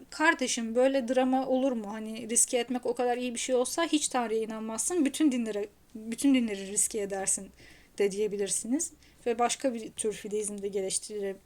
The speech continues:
geliştirebilirsiniz. <laughs> O tamamen sizin zevkinize kalmış bir şey.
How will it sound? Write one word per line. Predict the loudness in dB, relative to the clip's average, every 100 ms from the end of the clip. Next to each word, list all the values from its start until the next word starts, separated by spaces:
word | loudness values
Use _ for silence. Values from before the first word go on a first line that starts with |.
| _
geliştirebilirsiniz. | -4 0 0 0 -2 -4 -4 -4 -2 -4 -4 -6 6
<laughs> | 8 8 4 -8 _ -20 -20 -20 -16 -16 -16 -20 -10 -6 -6 -6 -10 -14 -10 -4
O | 0
tamamen | 2 2 2 2 0
sizin | 0 2 2 2 0
zevkinize | 2 2 2 0 0 0
kalmış | 0 -2 -2 -4 -8 -8
bir | -8
şey. | -4 -4